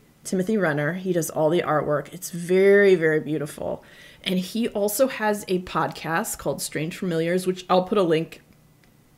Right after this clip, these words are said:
down in the below if you guys wanna check that out too, if you're into the weird. There's a volume two, and it looks weird 'cause of the green screen, but there's two. You gotta get the second volume as well. So I'm gonna read you a little bit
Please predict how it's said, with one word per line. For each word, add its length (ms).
down 240
in 80
the 220
below 420
if 120
you 60
guys 160
wanna 140
check 200
that 120
out 180
too, 260
if 80
you're 100
into 200
the 80
weird. 300
There's 300
a 160
volume 600
two, 760
and 160
it 240
looks 320
weird 300
'cause 220
of 80
the 60
green 300
screen, 580
but 200
there's 260
two. 440
You 80
gotta 200
get 120
the 80
second 360
volume 520
as 180
well. 340
So 180
I'm 60
gonna 140
read 200
you 100
a 40
little 240
bit 380